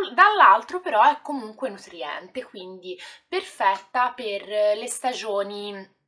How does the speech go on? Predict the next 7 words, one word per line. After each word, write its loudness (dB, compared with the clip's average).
eh, -4
non -6
troppo 0
freddissime -10
ma -6
neanche -8
calde, -2